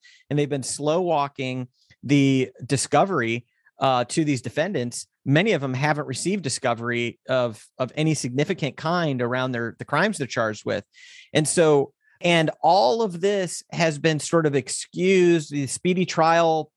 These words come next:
laws and things have been sort of waved away. covid has been used as a pretext to keep people in solitary. A lot of different things have come together to create a situation where you've got c-,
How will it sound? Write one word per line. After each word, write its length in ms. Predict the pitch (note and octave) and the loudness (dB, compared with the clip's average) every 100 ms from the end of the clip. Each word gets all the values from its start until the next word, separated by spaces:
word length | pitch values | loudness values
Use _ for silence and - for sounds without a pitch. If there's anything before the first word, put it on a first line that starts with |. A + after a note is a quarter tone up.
| _ - | _ -8
laws 640 | C#3+ C3+ C#3 C#3 C#3 C3+ | 0 4 4 4 2 0
and 160 | C#3 - | -6 -6
things 220 | C#3 C3 | -6 -4
have 100 | B2+ | -4
been 160 | C3+ B2+ | -4 0
sort 180 | D3+ | -2
of 120 | C#3 B2 _ D3 | -2 -6 _ -2
waved 360 | D3+ D#3 C#3+ | 2 2 0
away. 580 | C#3 C3+ C#3 C#3 C#3 C#3 _ _ _ - | -2 0 0 0 -2 -6 _ _ _ -4
covid 440 | F3 F3 E3+ E3 | -2 0 -2 -2
has 160 | D#3+ C#3+ | -4 -4
been 220 | D#3 D3+ | -4 -2
used 400 | D3+ D#3 D#3+ C#3+ | 0 0 0 -4
as 140 | C3+ | -6
a 40 | C3+ | -6
pretext 580 | - D3 - D3 C#3+ | -4 -4 -2 -4 -4
to 60 | - | -8
keep 200 | - C#3 | -4 -2
people 280 | D3 C3+ B2+ | -2 -2 -4
in 80 | B2 | -2
solitary. 720 | C#3+ C#3+ C#3+ C#3 C#3 C#3 C#3 | -2 0 -2 -4 -6 -4 -6
A 460 | - - _ - | -8 -20 _ -4
lot 140 | G3+ G#4+ | -2 -2
of 60 | |
different 280 | F#4 B3 G#3 | -4 -4 -4
things 220 | A3 A3+ | -4 -2
have 120 | F3+ - | -4 -4
come 220 | G3 F3+ | -4 -4
together 600 | C#3+ D#3 G3 F#3 C3+ B2+ _ _ | -2 -2 0 -2 -4 -8 _ _
to 60 | - | -8
create 280 | - F#3 D#3+ | -2 0 0
a 20 | D#3+ | -4
situation 680 | E3 D#3 D3 E3 E3+ D#3+ C#3+ | -4 -2 -2 -2 -4 -8 -6
where 480 | C#3 C#3 C#3 C3+ - _ _ - | -4 -2 -4 -6 -10 _ _ -2
you've 320 | D#3 F#3 F3 | 2 2 2
got 400 | D#3+ E3 E3 D#3 _ _ _ _ G3 | 0 0 -2 -4 _ _ _ _ -16
c-, 180 | - | -16